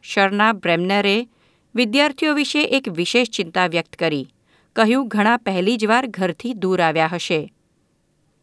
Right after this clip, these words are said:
અને એવા સંજોગોમાં આલ્કોહોલ સેવનથી મુશ્કેલીઓ વધી જાય છે અને તેથી ઓરિએન્ટેશન વીક દરમિયાન વિશેષ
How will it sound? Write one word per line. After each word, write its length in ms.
અને 320
એવા 260
સંજોગોમાં 680
આલ્કોહોલ 560
સેવનથી 640
મુશ્કેલીઓ 680
વધી 380
જાય 240
છે 340
અને 200
તેથી 480
ઓરિએન્ટેશન 760
વીક 220
દરમિયાન 440
વિશેષ 500